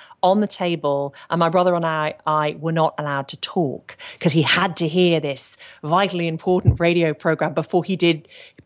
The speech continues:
before he produced a show at some point later in the week. And so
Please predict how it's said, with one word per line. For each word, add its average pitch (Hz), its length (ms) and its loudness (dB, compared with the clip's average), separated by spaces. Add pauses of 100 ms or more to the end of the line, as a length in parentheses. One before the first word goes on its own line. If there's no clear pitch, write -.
(120)
before 185 260 4
he 294 180 8
produced 208 420 0
a 185 40 -2
show 160 340 2
at 147 100 -6
some 170 220 -4
point 156 460 -6
later 170 220 0
in 175 60 0
the 202 80 -2
week. 262 220 0
And 214 160 2 (320)
so 285 280 0